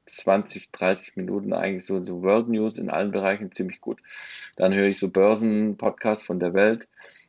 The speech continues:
Dann hab ich, bin ein großer Fußballfan. Ich hab viele Fußball-Podcasts abonniert, die ich, äh, mir gern anhöre. Auch da nimmt man viel mit, weil du viel über Interviews mit Persönlichkeiten. Oliver Kahn hat zum Beispiel ein super Buch geschrieben, hätte ich nie gedacht, weil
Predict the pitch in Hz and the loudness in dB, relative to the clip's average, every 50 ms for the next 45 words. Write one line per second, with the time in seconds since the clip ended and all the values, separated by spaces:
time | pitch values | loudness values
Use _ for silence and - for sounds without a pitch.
0 | _ - 95 95 95 98 101 101 - - - 92 95 92 - _ - 98 95 92 | _ 0 2 2 2 2 0 -2 -2 -2 -4 -6 -6 -6 -8 _ -6 -6 -6 -6
1 | 90 - 98 95 95 101 92 - - 117 - - - 107 104 - - 107 104 107 | -6 -4 -4 -4 -4 -4 -6 -6 -8 -8 -4 0 0 0 0 2 0 0 0 0
2 | 107 101 - - - 101 98 98 98 95 95 95 92 - - - 127 120 - - | -2 -6 -6 -6 -6 -4 -2 0 0 0 0 -2 -4 -8 -10 -10 -10 -6 -2 -2
3 | - - - 107 107 - - 113 110 113 - - - 95 98 98 101 101 101 104 | -2 0 -2 -6 -8 -6 -4 -4 -4 -4 -4 -6 -6 -6 -4 -4 -4 -4 -4 -4
4 | 101 - _ _ _ 101 98 92 95 _ - - - - - 101 101 101 101 101 | -4 -8 _ _ _ -8 -8 -8 -10 _ -20 -16 -10 -6 -4 -4 -4 -2 -2 -2
5 | 98 98 - - - - - - 92 95 92 - 98 104 104 107 95 90 - - | -2 -2 -4 -6 -10 -16 -4 0 0 2 2 2 0 2 4 6 6 4 6 4
6 | 110 113 123 131 - 120 113 113 - 123 113 107 127 - - 104 98 98 98 98 | 4 2 2 2 0 -2 -2 -2 -2 -2 0 0 -2 -2 0 0 0 0 0 -2
7 | - - 104 - - _ _ - - - 117 120 120 107 101 107 104 101 98 95 | -8 -14 -14 -14 -16 _ _ -14 -6 -2 0 0 0 2 4 4 4 6 6 4
8 | 95 95 95 92 - _ _ _ _ - 110 107 113 104 104 104 101 - 104 - | 4 2 0 -2 -6 _ _ _ _ -8 -2 0 0 0 0 -2 -4 -4 -8 -8
9 | - 104 92 - 113 120 123 117 - - - 110 107 107 - 107 101 - - - | -6 -8 -6 -2 -2 -2 -2 -4 -6 -4 -2 -2 -2 -2 -4 -6 -10 -10 -12 -18
10 | - - - 101 101 104 101 107 107 - - 104 113 120 117 - - 110 104 101 | -20 -6 -2 0 2 2 4 2 0 2 2 0 0 0 -2 -6 -6 -6 -6 -6
11 | 101 - - 101 98 95 107 107 120 110 98 101 107 - _ - 113 - - 104 | -6 -6 -8 -8 -8 -8 -6 -2 -2 -2 -2 -2 -6 -8 _ -8 -8 -6 -4 -4
12 | 104 98 98 101 92 98 95 - 98 110 113 117 - 98 104 120 - - 101 92 | -2 -2 -2 -4 -6 -6 -8 -6 -6 -2 -2 0 2 2 2 0 0 -2 -2 -2
13 | 92 95 92 | -2 -2 -4